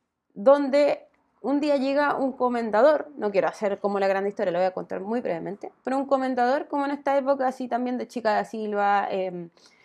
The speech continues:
em, El Señor de la Querencia, como pasó aquí en Chile en mil novecientos veinte, pero todavía sigue funcionando. Y es que estoy viendo El Señor de la Querencia. Ya me sé el final, pero nunca lo había visto. Pero esta idea de este, de este jefe, de esta autoridad que este,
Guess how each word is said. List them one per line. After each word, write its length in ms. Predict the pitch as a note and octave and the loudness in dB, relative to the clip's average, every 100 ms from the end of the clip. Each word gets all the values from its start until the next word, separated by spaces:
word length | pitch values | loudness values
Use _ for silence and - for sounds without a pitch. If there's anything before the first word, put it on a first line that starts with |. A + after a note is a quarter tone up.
| _ _ _ _ _ | _ _ _ _ _
em, 640 | - F#3+ F#3 E3+ F3 E3 F3 | -4 0 0 0 -6 -10 -6
El 120 | G#3 | -6
Señor 360 | G3+ G#3+ G#3 A3+ | -4 -2 -2 0
de 100 | A3 | 0
la 140 | G#3 | 0
Querencia, 540 | G3 F3 F#3+ A3 A3+ G3 | 0 0 0 -2 -4 -2
como 200 | F#3+ F#3 | -2 0
pasó 220 | - F#3+ | -2 -4
aquí 120 | G3 | -6
en 100 | G3 | -6
Chile 220 | G#3 G#3+ | -6 -4
en 80 | F#3+ | -2
mil 100 | F#3+ | -2
novecientos 420 | F#3 F3 F#3+ F3 | -4 -6 -8 -4
veinte, 220 | F#3 G3+ | -4 -4
pero 120 | G3+ F3+ | 0 2
todavía 240 | E3 F3 | 2 0
sigue 200 | G3+ F#3+ | -2 -2
funcionando. 760 | F#3 _ F3 E3+ F#3 F#3+ E3+ - _ _ | -4 _ -12 -8 -4 -4 -6 -12 _ _
Y 100 | G3 | -8
es 60 | F#3+ | -6
que 100 | G#3 | -4
estoy 120 | G#3 | -2
viendo 180 | F#3 F#3 | -2 -4
El 40 | |
Señor 200 | F#3+ F#3 | -4 -6
de 80 | F3 | -6
la 100 | E3+ | -8
Querencia. 400 | E3 E3+ - - _ - | -8 -8 -12 -18 _ -4
Ya 120 | G#3 | -4
me 80 | A3+ | -2
sé 80 | B3 | -4
el 60 | |
final, 280 | A#3+ A#3 A#3 | -4 -4 -2
pero 120 | A#3 | -2
nunca 220 | A3 A3 | -2 -2
lo 80 | G#3 | -2
había 160 | G3+ G3 | 0 -2
visto. 280 | A3 C4+ - _ _ - _ _ | -6 -10 -16 _ _ -20 _ _
Pero 140 | B3 | 4
esta 180 | C#4 C#4 | 4 2
idea 280 | C#4 D4 C#4+ | 0 2 2
de 100 | C#4 | 2
este, 480 | C#4+ - C#4+ C4+ A#3+ | 0 2 4 4 2
de 80 | C4 | 0
este 340 | B3+ B3+ A#3 | 2 0 0
jefe, 400 | - B3+ B3+ A3+ | -2 -2 0 0
de 60 | A3+ | -2
esta 180 | A3+ | 0
autoridad 560 | A3 A3 G#3 G3+ G3+ A3+ | -2 -2 -4 0 0 0
que 220 | A3 G#3 | -2 -2
este, 640 | G#3 - G#3+ G3+ G3 - | -4 -4 -2 -2 -4 -6